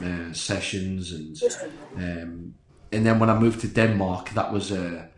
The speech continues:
that was a real eye opener, because it, we literally, I mean, we, we trained. It was always double sessions, but the goalkeepers more or less train maybe two, three, sometimes four times a day, because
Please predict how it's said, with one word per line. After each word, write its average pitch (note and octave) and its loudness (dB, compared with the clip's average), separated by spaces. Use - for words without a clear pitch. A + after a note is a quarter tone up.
that - -2
was C3+ 8
a C3+ 8
real D3 12
eye C#3+ 12
opener, D#3 8
because C#3 4
it, B2 8
we C3+ 6
literally, C3+ 6
I - -4
mean, A#2 6
we, A#2 4
we B2+ 4
trained. C#3 8
It - -16
was A2+ -2
always C#3+ 8
double G#2+ 0
sessions, G#2+ 0
but - -6
the G#2+ 0
goalkeepers B2+ 4
more B2 10
or A#2 8
less A2 4
train A2 4
maybe G#2+ 2
two, A#2+ 6
three, A2+ 4
sometimes A2 2
four A2+ 2
times A2 2
a G#2 2
day, A#2 4
because G#2+ 2